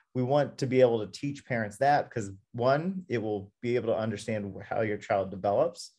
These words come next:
and two, be able to understand what's safe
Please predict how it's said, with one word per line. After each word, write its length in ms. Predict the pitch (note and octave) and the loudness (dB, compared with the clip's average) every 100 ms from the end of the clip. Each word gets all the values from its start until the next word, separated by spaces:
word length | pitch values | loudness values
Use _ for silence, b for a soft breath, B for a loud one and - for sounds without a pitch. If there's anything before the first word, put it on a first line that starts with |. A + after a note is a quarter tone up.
| _ _ _ _ | _ _ _ _
and 200 | G#2+ G2 | -10 -8
two, 540 | - F3 D#3+ D3+ C#3+ C#3+ B B - | -4 2 4 4 0 -6 B B 0
be 140 | B2 | 4
able 180 | B2+ A#2+ | 4 2
to 220 | A#2 B2 | -4 -4
understand 420 | A#2+ A#2 - A2+ G#2+ | -4 -6 -4 -4 -2
what's 240 | A2 - | -2 -2
safe 680 | - - D#3 D3 A2 G#2 | -6 4 6 8 6 -2